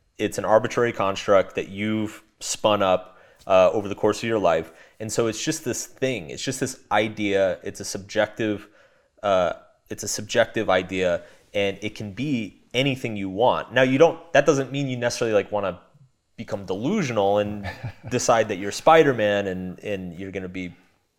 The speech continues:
president of Ukraine. Like, it's, you want to be, you wanna be tethered to reality, but also understand that you don't, like you said, you never know for certain who you actually are. You don't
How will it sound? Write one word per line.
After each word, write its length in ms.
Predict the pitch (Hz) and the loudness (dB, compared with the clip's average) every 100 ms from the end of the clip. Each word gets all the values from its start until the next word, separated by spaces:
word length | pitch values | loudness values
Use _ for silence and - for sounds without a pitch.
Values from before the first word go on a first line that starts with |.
| _ | _
president 400 | 120 110 101 95 | -2 -2 -4 -6
of 120 | 90 | -8
Ukraine. 540 | 135 180 - 98 92 | -6 -2 0 0 2
Like, 220 | 110 113 - - - | 2 0 -4 -20 -4
it's, 440 | 113 110 - - - - _ | -4 -2 -6 -8 -16 -20 _
you 180 | 120 131 | -2 0
want 320 | 131 135 135 - | 4 4 2 0
to 540 | 135 123 117 110 107 - _ _ _ _ 120 - | 2 2 2 0 -6 -20 _ _ _ _ -20 -4
be, 300 | 156 160 156 | 0 2 2
you 200 | 151 147 | 0 2
wanna 160 | 160 185 | 4 4
be 120 | 139 | 0
tethered 440 | - - 190 180 - | 0 2 4 4 2
to 120 | 160 | 2
reality, 720 | 143 131 127 135 156 175 180 - _ _ | 4 6 8 6 6 0 -4 -16 _ _
but 140 | - 127 | 4 8
also 280 | 127 - 127 | 8 8 2
understand 500 | 123 - - 117 110 | 2 -2 0 0 0
that 100 | 95 | -4
you 180 | 123 143 | -2 2
don't, 320 | 123 107 120 | 2 0 -2
like 160 | 110 | -2
you 60 | 110 | -2
said, 320 | - 95 90 | -2 -2 -2
you 220 | 131 151 | -2 0
never 320 | 143 123 127 120 | 2 2 4 6
know 220 | 110 107 | 6 4
for 140 | 107 | 0
certain 720 | - - 110 104 92 87 85 90 - - - | -8 -4 0 -2 -4 -12 -14 -18 -18 -18 -18
who 280 | - 147 147 | -2 0 0
you 240 | 123 107 | 0 2
actually 420 | 98 90 - 82 | 2 0 -6 -4
are. 320 | 92 92 76 | 0 0 0
You 140 | 85 131 | -4 2
don't 240 | 147 120 | 2 2